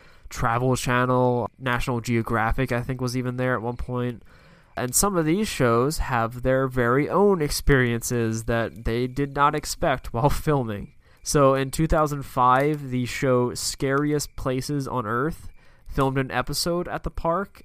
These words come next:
Uh, I believe I have the episode note in my links. Uh, yeah, so this is, if you wanna check it out yourself, season three, episode eight.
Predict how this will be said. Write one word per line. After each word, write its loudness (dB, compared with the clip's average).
Uh, -8
I -2
believe -2
I -6
have -6
the -6
episode -4
note 0
in -8
my -4
links. -8
Uh, 6
yeah, 4
so -2
this 0
is, 2
if -2
you -2
wanna 0
check -4
it 2
out 2
yourself, -2
season -4
three, -4
episode -2
eight. -2